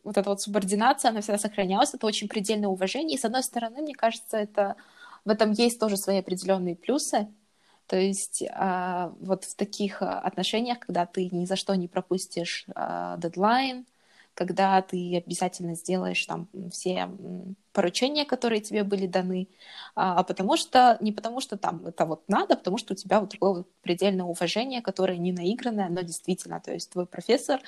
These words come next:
он, а, м, он такой, ты понимаешь, ты уважаешь его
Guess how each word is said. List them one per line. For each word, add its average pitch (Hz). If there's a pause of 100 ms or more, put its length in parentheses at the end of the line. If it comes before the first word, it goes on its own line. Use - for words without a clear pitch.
(340)
он, 175
а, 175 (600)
м, - (120)
он 175
такой, 170 (340)
ты 202
понимаешь, 208
ты 240
уважаешь 214
его 185